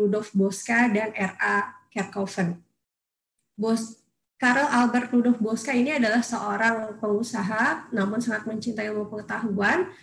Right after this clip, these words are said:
dan karena jasanya, nama belakang beliau disematkan, eh, ke dalam Observatorium Bosca.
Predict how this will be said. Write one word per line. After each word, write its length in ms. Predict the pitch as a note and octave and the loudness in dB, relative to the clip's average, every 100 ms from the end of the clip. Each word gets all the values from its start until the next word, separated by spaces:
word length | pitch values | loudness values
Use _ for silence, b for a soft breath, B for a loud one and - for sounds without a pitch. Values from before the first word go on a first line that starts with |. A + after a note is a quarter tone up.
| B | B
dan 240 | - G#3 A3 | -6 -4 -2
karena 320 | A3+ A3 G#3 | -2 -2 0
jasanya, 640 | G#3 A3 A3+ G#3+ A3 D#4+ | 0 -2 -2 0 0 2
nama 240 | E4+ A#3 G#3+ | 2 2 4
belakang 400 | G3 G#3+ A3 G#3+ | 2 0 -6 -2
beliau 240 | G3+ A3+ | 2 2
disematkan, 720 | B3 A#3+ G#3+ G3 - A3+ C4+ D4 | 2 -2 -4 -6 -6 -4 -4 -6
eh, 380 | A3 G3 G3 G3+ G#3 _ | -8 -6 -6 -8 -12 _
ke 160 | A3 | -6
dalam 480 | G3+ G3+ A3 A3+ A3+ | -2 0 0 0 -2
Observatorium 720 | - G#3+ - G3 G#3 G3 G3 | -6 -10 -10 -10 -8 -4 0
Bosca. 400 | F#3 F#3 - F3 | 0 0 -4 -10